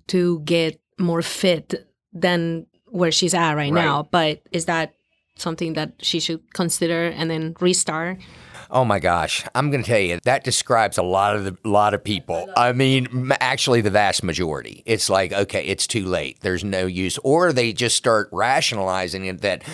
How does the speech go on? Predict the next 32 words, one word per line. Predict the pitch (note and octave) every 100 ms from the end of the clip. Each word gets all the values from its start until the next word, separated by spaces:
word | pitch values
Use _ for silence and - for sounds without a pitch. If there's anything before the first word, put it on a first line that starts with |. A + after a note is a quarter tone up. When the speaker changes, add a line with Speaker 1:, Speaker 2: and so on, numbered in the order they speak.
| F3+ -
Speaker 2:
"Well, | A2 A#2
I'm | A#2 G#2+
getting | B2+ A2+
older. | - A2+ A2 F2+ E2
That's | E2 F#2+
just | - G#2+ -
part | G#2+ F#2+
of | E2+
being | F2+ E2+
older." | E2 D#2+ B1+ - - -
That | C#3 D#3+ -
is | F3+ C#3
not | C3 C3+ F3 G3+ F3 -
part | G2 G2+ G2+
of | E2+
being | G2 F#2
older. | F#2 F2+ D#2+ E2
Speaker 1:
I | C4+
don't | F#4 G4+
like | G4+ F#4
when | D4+
people | - C#4+ C#4
says | - B3+ A3
that | G3 F#3 - -
at | C#4 B3
my | C4 A#3+
age. | - C4 C4+ F3+
I'm | B3 B3
like, | A3 G3
"You're | - C4 G4+
fifty." | G4+ G4+ - A3+ G3+ C4 -
Speaker 2:
Yeah. | B3+